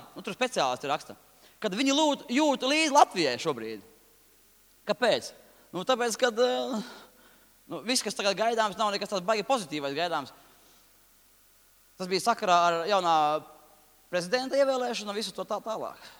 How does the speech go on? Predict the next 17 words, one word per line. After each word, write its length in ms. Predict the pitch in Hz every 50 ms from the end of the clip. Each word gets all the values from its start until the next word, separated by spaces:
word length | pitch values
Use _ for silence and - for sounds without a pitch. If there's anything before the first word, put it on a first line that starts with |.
| - _ _ _ _ _ - 156
Un 80 | 190
Igauni 320 | 247 269 226 269 262 262 247
saka, 240 | - 277 269 285 277
ka 160 | - 269 294
viņiem 160 | 294 302 302
arī 220 | 349 370 370 311 294
oligarhi 480 | 285 254 202 165 170 160 147 - 170
esot. 400 | 196 - - - 131 110 92 - - - - - - - - - - 190
Bet 120 | 180 208
viņi 200 | 302 277 277 240
gan 140 | 226 254 247
tā 200 | - 269 262 240 233
nepārvaldot 540 | 269 294 285 - 233 185 175 175 165 156 151
valsti, 380 | 240 269 254 190 - - 220 214
jo, 300 | 214 208 202 202 190 185 160 - - - - - - - 214
nu, 140 | 233 220 - 214
nepaspēja 580 | 254 277 269 247 202 - - 208 185 170 175